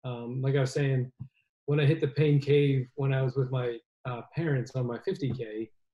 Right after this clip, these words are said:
it was, like, right towards the end. It was, like, I think it was, like, mile, you know, twenty-seven, I was cruising, and then I hit it. And they're trying to talk to you, trying to get you out of it. And then it's just like, I gotta go inside for a little bit,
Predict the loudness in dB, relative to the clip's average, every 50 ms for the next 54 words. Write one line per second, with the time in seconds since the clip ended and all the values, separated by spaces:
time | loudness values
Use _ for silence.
0 | _ _ _ _ -2 0 2 0 2 4 4 4 4 2 2 2 2 2 2 0
1 | 0 -2 -2 -2 -2 -4 -4 -4 -6 -8 -12 -6 -4 -2 -2 0 0 -2 -2 -2
2 | -2 -2 -2 -2 -2 0 0 -2 -4 -4 -6 -8 -6 -6 -6 -6 -6 -8 _ _
3 | _ _ _ _ _ _ -4 -4 -4 -4 -2 0 2 2 2 2 0 0 0 0
4 | 0 -2 -2 -4 -6 -8 -8 -2 2 2 2 2 2 0 -4 -2 -2 -2 -4 -4
5 | -8 -6 _ -2 -2 -2 -2 -4 -8 -14 -18 _ _ _ _ _ _ _ _ _
6 | _ _ _ _ _ -2 2 4 4 4 2 2 2 2 2 0 2 2 2 2
7 | 0 0 -2 0 2 2 0 0 -2 -2 -2 -2 -2 -4 -4 -4 -4 -6 -4 -4
8 | -4 -4 -4 -4 -4 -6 -6 -8 -10 _ -4 -2 -2 -2 -2 -4 -6 -8 -10 -12
9 | -6 -4 -4 -4 -6 -8 _ _ _ _ _ _ -4 -2 0 2 2 2 2 2
10 | 0 0 0 -2 -2 -2 -2 -4 -4 -4 -4 -2 -2 -2 -2 -2 -2 -2 -2 -2
11 | -6